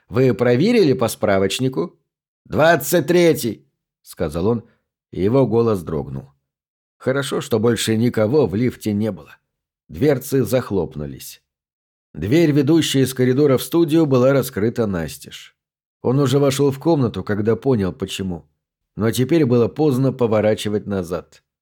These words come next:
Марк восемь, которого он лелеял в течение стольких лет, лежал на боку в углу. Одна его сторона,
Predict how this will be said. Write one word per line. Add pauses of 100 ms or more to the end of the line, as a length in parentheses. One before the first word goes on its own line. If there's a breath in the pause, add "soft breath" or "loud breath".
(420)
Марк
восемь,
которого
он
лелеял
в
течение
стольких
лет, (280)
лежал
на
боку
в
углу. (540)
Одна
его
сторона,